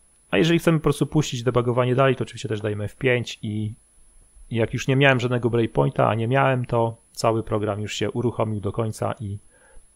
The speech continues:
Flygear jest uruchomiony. No oczywiście jak tam coś działa w pętli i tak dalej i tam gdzieś podstawimy breakpointy w pętlach, to oczywiście one będą się za każdym razem łapały i,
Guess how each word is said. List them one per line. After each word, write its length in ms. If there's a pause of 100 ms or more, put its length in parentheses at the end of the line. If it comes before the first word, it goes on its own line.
(200)
Flygear 420
jest 220
uruchomiony. 520 (440)
No 100
oczywiście 300
jak 60
tam 140
coś 140
działa 200
w 100
pętli 300
i 40
tak 160
dalej 260
i 40
tam 140
gdzieś 140
podstawimy 480
breakpointy 520
w 60
pętlach, 400
to 100
oczywiście 320
one 120
będą 220
się 120
za 120
każdym 300
razem 400
łapały 500
i, 320